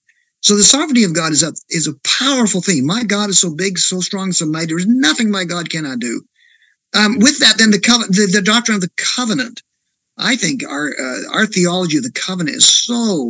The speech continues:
rich. Uh, you know, with the evangelicals, I, I agree that we have to have a personal relationship with Jesus Christ. But, um, but it's, but it, what our relationship that we have with, with Christ is not just a,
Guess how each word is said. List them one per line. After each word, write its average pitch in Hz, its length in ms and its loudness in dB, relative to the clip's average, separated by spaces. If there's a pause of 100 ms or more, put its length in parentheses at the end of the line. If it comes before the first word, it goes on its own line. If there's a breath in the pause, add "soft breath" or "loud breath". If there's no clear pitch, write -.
(100)
rich. 151 340 -2 (460 loud breath)
Uh, - 360 -4
you 202 140 -2
know, 185 100 0
with 170 140 0
the 202 100 4
evangelicals, 214 720 2
I, 165 140 -4 (100)
I 165 100 -6
agree 170 300 -2
that 147 180 -6
we 151 140 -2
have 151 200 -6
to 120 120 -10
have 127 200 -8
a 110 180 -8 (120)
personal 190 380 0
relationship 160 440 2
with 135 100 -4
Jesus 135 380 0
Christ. 131 440 -2 (680 soft breath)
But, 156 220 0 (100)
um, 147 440 -4
but 202 140 -2
it's, - 180 2 (320)
but 214 260 -2
it, 220 200 0
what 202 380 0
our 240 140 0
relationship 262 360 4
that 185 80 -2
we 190 120 2
have 202 220 2
with, 175 320 -2
with 180 140 -6
Christ 202 280 0
is 180 140 0
not 254 240 0
just - 220 -2
a, 143 180 -6